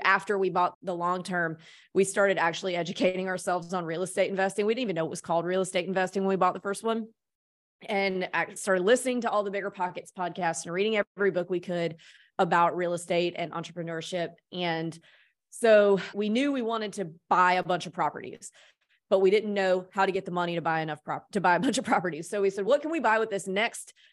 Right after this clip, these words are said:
down payment that's gonna make us the most amount of money the fastest so that we can then go buy more of 'em?"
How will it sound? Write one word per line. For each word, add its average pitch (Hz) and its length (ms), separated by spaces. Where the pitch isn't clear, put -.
down 208 240
payment 196 440
that's 175 180
gonna 180 160
make 180 220
us 175 120
the 190 100
most 208 320
amount 254 240
of 233 60
money 185 360
the 165 100
fastest - 720
so 196 100
that 180 100
we 185 80
can 180 120
then 175 140
go 170 140
buy 156 220
more 233 220
of 170 120
'em?" 160 180